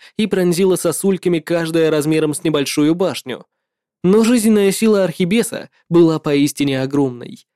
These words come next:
Даже среди демонических повелителей. Даже в его раненом и ослабленном состоянии королева сталкеров не могла истощить его жизненную силу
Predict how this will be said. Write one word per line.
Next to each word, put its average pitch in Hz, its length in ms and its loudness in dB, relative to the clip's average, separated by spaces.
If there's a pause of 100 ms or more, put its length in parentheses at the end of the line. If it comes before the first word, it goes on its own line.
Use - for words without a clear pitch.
(420)
Даже 151 320 2
среди 156 320 -2
демонических 156 720 -2
повелителей. 190 840 -2 (500)
Даже 131 300 -2
в - 20 -2
его 139 320 0
раненом 139 460 -2
и 135 40 -2
ослабленном 139 560 -2
состоянии 131 800 -6 (220)
королева 180 380 2
сталкеров 180 580 0
не 185 80 2
могла 160 360 2
истощить 139 500 -6
его 131 180 0
жизненную 131 420 -4
силу 190 420 0